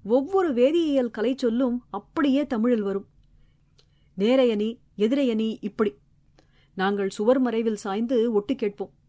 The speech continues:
வெளியில் எவராவது, "எந்த ஸ்கூல்?" என்று கேட்டு ராஜா சென்றால், "செங்குட்டுவன் ஸ்கூலா? அவர்தானே கெமிஸ்ட்ரிக்கு?" என்பார்கள். தஞ்சாவூர் ஜில்லாவுக்கே தெரிந்த கெமிஸ்ட்ரி வாத்தியார். அவர்தான் எங்கள் பள்ளிக்கே அடையாளம்.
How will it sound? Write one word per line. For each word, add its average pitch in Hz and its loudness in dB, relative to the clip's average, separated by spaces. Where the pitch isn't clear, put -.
வெளியில் 247 2
எவராவது, 233 0
"எந்த 254 0
ஸ்கூல்?" 269 -2
என்று 220 -2
கேட்டு 240 0
ராஜா 247 2
சென்றால், 220 -2
"செங்குட்டுவன் 277 2
ஸ்கூலா? 233 0
அவர்தானே 269 0
கெமிஸ்ட்ரிக்கு?" 285 -2
என்பார்கள். 202 -4
தஞ்சாவூர் 226 0
ஜில்லாவுக்கே 247 2
தெரிந்த 247 2
கெமிஸ்ட்ரி 240 0
வாத்தியார். 208 -2
அவர்தான் 240 2
எங்கள் 233 0
பள்ளிக்கே 233 0
அடையாளம். 214 -2